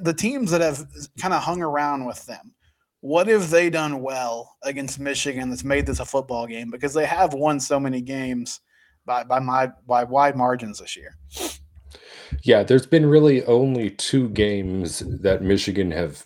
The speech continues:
Speaker 2: played really relatively close. One was against Maryland. They won thirty-four to twenty-seven.
Speaker 1: Mm.
Speaker 2: In that one, Michigan just made quite a few mistakes, to be completely honest. There were a lot of opportunities for Maryland <laughs> to win that game.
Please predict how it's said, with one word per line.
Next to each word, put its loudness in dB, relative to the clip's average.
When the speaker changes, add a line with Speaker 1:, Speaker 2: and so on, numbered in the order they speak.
Speaker 2:
played 2
really 0
relatively 0
close. 2
One 8
was 2
against 2
Maryland. 6
They 4
won 0
thirty-four 2
to -2
twenty-seven. 0
Speaker 1:
Mm. -8
Speaker 2:
In 6
that 6
one, 8
Michigan 4
just -2
made 2
quite 2
a -4
few 0
mistakes, -4
to -10
be -4
completely -2
honest. -2
There 6
were 4
a 0
lot 8
of 6
opportunities 0
for -4
Maryland 6
<laughs> -
to 4
win 4
that 0
game. 4